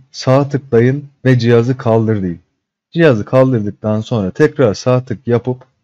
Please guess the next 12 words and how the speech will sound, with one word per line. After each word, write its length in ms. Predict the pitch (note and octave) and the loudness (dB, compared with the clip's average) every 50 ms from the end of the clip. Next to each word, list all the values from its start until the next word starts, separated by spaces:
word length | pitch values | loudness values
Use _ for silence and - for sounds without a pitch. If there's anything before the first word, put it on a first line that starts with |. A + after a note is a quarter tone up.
| _ _ _ _ _ _ - | _ _ _ _ _ _ -2
donanım 360 | E3 D#3 C#3 A#2+ G#2+ F#2+ G2 | 0 0 2 2 0 0 0
değişikliklerini 960 | G#2+ B2 A#2+ G#2+ - - G#2+ F#2+ - _ _ _ A2 G2+ G2 G#2 A#2 C3 C#3 C#3 | 0 0 0 0 -4 -10 -14 -14 -14 _ _ _ -4 -4 -2 -2 -2 -2 -4 -4
tara 360 | - C3+ B2 G#2+ G2 F#2 G2 | -2 -2 0 0 0 -2 -2
deyin. 300 | B2 C3 C3 C#3+ D#3 D3 - _ _ _ _ _ _ _ _ _ | -2 -2 -2 -2 -4 -8 -14 _ _ _ _ _ _ _ _ _
Bu 80 | E3+ D3+ | -8 -4
şekilde 600 | B2 A#2+ G#2 F#2 G2+ F#2+ F#2+ G#2+ C3 D3+ D#3+ D#3+ - _ _ - _ _ _ | -4 -4 -4 -4 -4 -4 -2 -2 -2 -2 -2 -6 -10 _ _ -20 _ _ _
klavye 440 | - - D3 D3 C3+ A2+ G2+ G2 F#2+ | -6 0 2 2 2 2 2 0 0
ya 140 | G#2 A2+ G#2+ | 0 0 -2
da 100 | G#2 G2+ | -2 -2
mouse'unuzu 760 | A2 A#2+ A#2+ A2 F#2 - - G2+ F#2+ F#2 A2 C3 C#3+ D3 C#3+ C3+ | -2 -2 -4 -4 -6 -6 -8 -8 -6 -4 -4 -4 -4 -4 -6 -4
görmüş 440 | A#2 A#2+ A#2+ A#2 G#2+ F#2+ F2 - - | -2 0 0 0 0 -2 -6 -6 -4
olması 600 | A2 A2 G2 F2+ E2+ F2 - - C3+ C#3+ E3 | -4 -4 -2 -4 -6 -8 -6 -6 -6 -6 -6